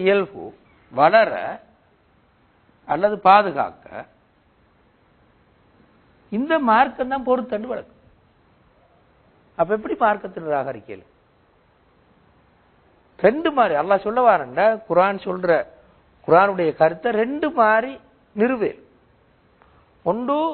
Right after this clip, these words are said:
மனிதர்கள் இந்த ரெண்டு ஜாதி ஆக்களும் இருக்கிறதுனால கட்டாயம் மறுமையோடு தேவை. இன்னொரு பக்கத்தால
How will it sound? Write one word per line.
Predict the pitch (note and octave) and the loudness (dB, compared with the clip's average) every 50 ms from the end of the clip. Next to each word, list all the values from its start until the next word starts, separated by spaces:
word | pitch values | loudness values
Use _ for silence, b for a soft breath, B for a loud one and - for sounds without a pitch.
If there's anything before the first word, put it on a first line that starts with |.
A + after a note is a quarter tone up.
| C4 - - _ _ _ _ _ _ _ _ _ _ _ _ _ | -8 -12 -18 _ _ _ _ _ _ _ _ _ _ _ _ _
மனிதர்கள் | - D#3 E3+ A3 C4 C4+ C4+ C4 B3+ B3 A#3+ A#3+ | 0 0 0 2 2 2 0 0 0 -2 -4 -4
இந்த | A#3 A3+ A3 G#3 | -4 -4 -2 -2
ரெண்டு | F#3 F3 F#3+ G#3 A#3+ C4+ C4+ B3+ | 0 0 -2 -4 -6 -8 -10 -4
ஜாதி | G#3+ G#3+ G#3 G#3 A3 A3+ A3+ A#3+ G#3 | 2 4 6 6 6 4 2 2 2
ஆக்களும் | F#3 F3 F3+ F#3+ F#3 - A3 G#3+ F#3 E3 D#3 | 4 4 4 2 0 -6 -8 -8 -6 -6 -6
இருக்கிறதுனால | E3+ F3 - G3 F3 E3+ D#3 C#3+ C#3 D3 F3+ F#3 | -6 -6 -6 -4 -4 -4 -4 -4 -6 -6 -6 -6
கட்டாயம் | - D#3+ D3 - - E3+ F3 F#3+ A3 A#3 G3+ E3+ | -6 -6 -6 -2 0 2 2 2 0 -2 -2 -4
மறுமையோடு | D#3+ E3 E3+ D#3+ D3+ C3+ C#3+ F3+ F#3 | -4 -4 -4 -6 -10 -12 -12 -12 -12
தேவை. | - D3 G2+ - _ _ _ _ _ _ _ _ _ _ _ _ _ _ _ _ _ _ _ _ _ _ _ _ _ _ _ _ _ _ _ _ _ - | -12 -12 -12 -12 _ _ _ _ _ _ _ _ _ _ _ _ _ _ _ _ _ _ _ _ _ _ _ _ _ _ _ _ _ _ _ _ _ -8
இன்னொரு | G3+ A3+ D4 F4 F4+ F4+ - | -4 0 0 2 2 2 2
பக்கத்தால | D4+ A#3+ B3 G3+ G#3 G3+ F3+ E3+ D#3+ | 0 0 0 2 4 4 4 6 4